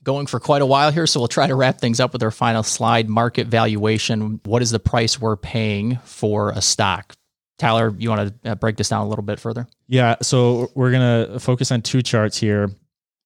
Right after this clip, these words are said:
Speaker 2: One is gonna be looking at the forward price to earnings ratio for mega cap stocks, which is just the largest eight, large cap stocks, which is the S and P five hundred, and then small and mid cap stocks. And you can see that the top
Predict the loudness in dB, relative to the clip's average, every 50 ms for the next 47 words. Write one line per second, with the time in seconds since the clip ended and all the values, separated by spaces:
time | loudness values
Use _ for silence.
0 | _ _ -12 -6 -2 0 2 4 4 4 2 2 2 2 2 4 2 2 2 2
1 | 2 0 0 0 -2 -6 -6 -4 -2 2 2 4 4 4 4 2 2 2 0 -2
2 | _ -4 -2 0 2 2 0 -2 -4 -2 0 0 2 2 0 0 0 0 0 0
3 | 0 0 0 0 2 2 2 2 0 -2 -2 -2 -2 0 0 0 -2 -2 -6 -10
4 | -16 -14 -10 -4 -2 0 0 0 0 0 -2 0 0 -2 -4 -4 -4 -2 0 0
5 | 0 0 0 -2 -2 -2 -2 -4 -4 -2 -2 -4 -4 -2 -4 -4 -2 -2 -2 -2
6 | -4 -4 -6 -8 -6 -6 -4 -4 -4 -6 -8 -18 _ _ -8 -2 0 2 2 2
7 | 2 2 0 0 0 0 -2 0 0 2 2 2 0 -2 -4 -4 -4 -4 -4 -2
8 | -2 -2 -2 -2 -2 -4 -6 -6 -8 -8 -6 -6 -4 -2 0 0 2 2 2 2
9 | 2 0 0 0 -2 -2 -4 -4 -4 -2 -2 0 0 0 0 -2 -2 -4 -4 -4
10 | -6 -6 -6 -6 -10 -12 -12 -14 -14 -16 -18 -18 -20 _ _ _ _ _ _ _
11 | _ -6 0 0 2 2 2 0 2 2 2 4 4 2 0 -2 _ _ -6 -4
12 | -4 -4 -6 -6 -2 0 0 2 0 0 -4